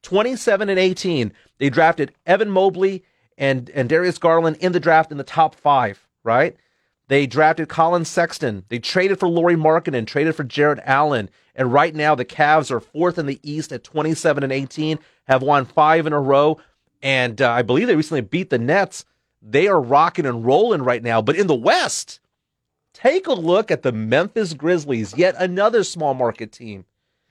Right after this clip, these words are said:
They are almost entirely built through the draft. Ja Morant, who's out of his mind right now, playing out of this world,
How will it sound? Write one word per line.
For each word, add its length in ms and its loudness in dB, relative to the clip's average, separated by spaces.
They 340 2
are 180 4
almost 460 0
entirely 680 0
built 300 -2
through 100 -8
the 80 -6
draft. 500 -4
Ja 300 4
Morant, 420 -2
who's 280 -8
out 240 2
of 100 -2
his 180 -4
mind 580 0
right 160 2
now, 240 0
playing 340 -2
out 220 0
of 60 -4
this 220 -8
world, 580 0